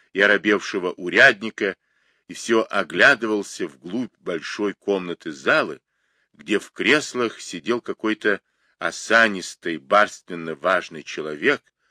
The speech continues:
в костюме тройки с тёмным галстуком, с окладистой бородкой, как видно, его хороший знакомый и гость.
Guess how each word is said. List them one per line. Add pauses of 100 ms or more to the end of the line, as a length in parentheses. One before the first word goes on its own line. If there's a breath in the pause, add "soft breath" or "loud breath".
(100)
в
костюме
тройки
с
тёмным
галстуком, (380 soft breath)
с
окладистой
бородкой, (320)
как
видно,
его
хороший (280)
знакомый
и
гость.